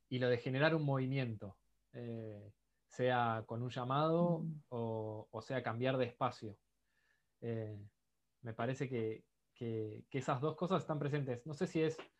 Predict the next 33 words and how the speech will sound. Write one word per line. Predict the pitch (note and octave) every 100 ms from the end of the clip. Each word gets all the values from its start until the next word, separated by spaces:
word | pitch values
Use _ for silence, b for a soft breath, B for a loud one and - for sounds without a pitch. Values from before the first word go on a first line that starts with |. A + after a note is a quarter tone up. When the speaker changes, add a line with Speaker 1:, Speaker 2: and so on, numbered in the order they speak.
| _ _ -
Speaker 1:
como | B2 C3
un, | C3+ -
un | C#3+
buen | C#3+ D3+
resumen, | C#3+ - E3 C3 A#2+
pero, | B2 A#2 A#2 A2+ - -
pero | B2 A#2+
lo | A#2+
que | B2
venía | B2 D#3
escuchando | C#3+ C3 D#3+ D#3+ C#3+ C3+
Speaker 2:
Sí, | A#3+
te | -
Speaker 1:
hoy | C#4
Speaker 2:
estaba | C#4+
Speaker 1:
era | C4+
Speaker 2:
pensando | C4+ D4 C#4+
en | C#4
Speaker 1:
eso. | C4 A#3+
Speaker 2:
eso, | G3+
que | G#3+
me | G3+
parecía | G3+ A3 C#4
un, | B3
una | A#3 A#3+
buena | B3 B3+ B3
síntesis | B3 A3+ G3+ F#3 F#3
eso | F3+ E3+
que | E3+
dijiste, | F3 F3+ F3+
esos | F3 - _
tres | - F#3
pasos. | - - D3+ -